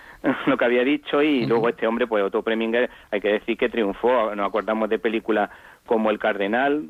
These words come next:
Speaker 1: donde se cuenta con cierta fidelidad evangélica, mm, la, l-, cómo era la vida antes del Concilio Vaticano segundo, la vida religiosa,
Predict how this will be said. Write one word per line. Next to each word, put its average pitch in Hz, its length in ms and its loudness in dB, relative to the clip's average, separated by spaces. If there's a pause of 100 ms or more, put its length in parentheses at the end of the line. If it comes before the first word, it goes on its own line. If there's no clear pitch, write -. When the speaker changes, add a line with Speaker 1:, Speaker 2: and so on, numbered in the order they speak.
(100)
Speaker 1:
donde 107 300 -4
se - 120 -8
cuenta 104 360 -2
con 104 140 -4
cierta 107 320 -2
fidelidad 101 480 2
evangélica, 101 800 -2 (340)
mm, 104 260 -2
la, 107 220 0
l-, 127 260 -2
cómo 117 240 2
era 110 440 2
la 107 140 -2
vida 110 240 -2
antes 107 360 -2
del 101 180 -2
Concilio 107 320 -2
Vaticano 104 400 -2
segundo, 135 440 2
la 117 80 2
vida 107 200 2
religiosa, 131 720 -2